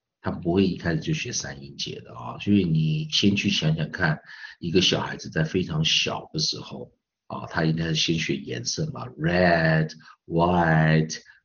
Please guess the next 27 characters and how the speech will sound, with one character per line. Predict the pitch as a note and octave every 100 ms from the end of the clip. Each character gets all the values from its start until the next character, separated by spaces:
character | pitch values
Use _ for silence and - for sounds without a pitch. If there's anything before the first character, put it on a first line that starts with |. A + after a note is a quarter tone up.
| _
red、 | E2+ F2 F2 D#2+ D2+ D2+ D#2+ -
white、 | - E2+ F2+ F2 E2 D#2+ D#2+ -
blue， | E2 D#2+ F2 F#2 E2+ D#2+ D#2+
这 | -
些 | - E2
字 | - E2+
都 | D#2
是 | D#2 -
单 | - C#2
音 | - D#3
节 | - - -
的。 | - - _ _ _ _ - - - _
那 | F#3 A3 -
当 | A#2+ A2
然 | D#2+ D2+
了， | D#2 - - -
先 | - - D3 D#3
讲 | - D#3
一 | -
个 | E2+
重 | - G#2+ D#2
点 | - -
了。 | - - -
很 | E2+
多 | D3+ G3
人 | F#2+ G2+ G2+ -
说， | - - F#2 F2+ -